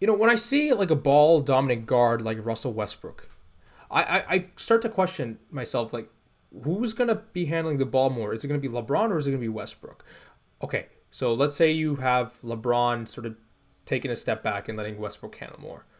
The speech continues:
What's LeBron really gonna do off ball? Are you gonna expect him to be defending a lot off ball? Because, you know, what we've seen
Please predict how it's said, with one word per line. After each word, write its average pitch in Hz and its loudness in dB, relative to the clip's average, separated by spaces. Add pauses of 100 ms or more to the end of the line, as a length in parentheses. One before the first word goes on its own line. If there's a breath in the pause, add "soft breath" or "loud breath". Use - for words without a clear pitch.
(340 soft breath)
What's 180 0
LeBron 160 4
really 147 4
gonna 143 2
do 123 0
off 107 -2
ball? 98 -10
Are 123 -2
you 139 4
gonna 170 0
expect 160 -2
him 165 -4
to 151 -2
be 139 0
defending 156 -4
a 127 -4
lot 135 0
off 127 -2
ball? 156 0
Because, 143 -4 (680 soft breath)
you 143 -4
know, 156 2
what 170 2
we've 170 -4
seen 190 -4